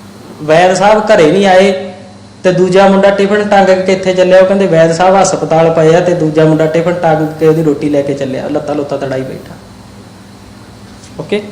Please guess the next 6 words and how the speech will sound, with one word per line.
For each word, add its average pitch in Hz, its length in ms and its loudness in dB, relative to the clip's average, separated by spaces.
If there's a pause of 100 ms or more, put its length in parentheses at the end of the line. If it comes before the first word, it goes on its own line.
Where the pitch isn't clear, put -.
(2750)
ਹਾਂ, 175 320 0 (1200)
ਇੱਕ 175 140 -2
ਹੋਰ 180 320 4
ਬਹੁਤ 185 420 2
ਜ਼ਰੂਰੀ 165 480 -2 (1040)
ਕੇਸ, 160 300 0